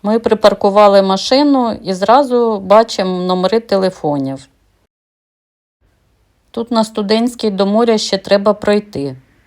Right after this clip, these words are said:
Так, ще бачимо номер телефону:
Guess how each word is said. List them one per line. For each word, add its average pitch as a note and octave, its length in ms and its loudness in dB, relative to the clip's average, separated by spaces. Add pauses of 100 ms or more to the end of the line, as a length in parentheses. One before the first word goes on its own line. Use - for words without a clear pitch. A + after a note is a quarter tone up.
(2000)
Так, - 220 -20
ще - 200 -10
бачимо F#3 380 -10
номер F3+ 300 -6
телефону: F#3 760 -8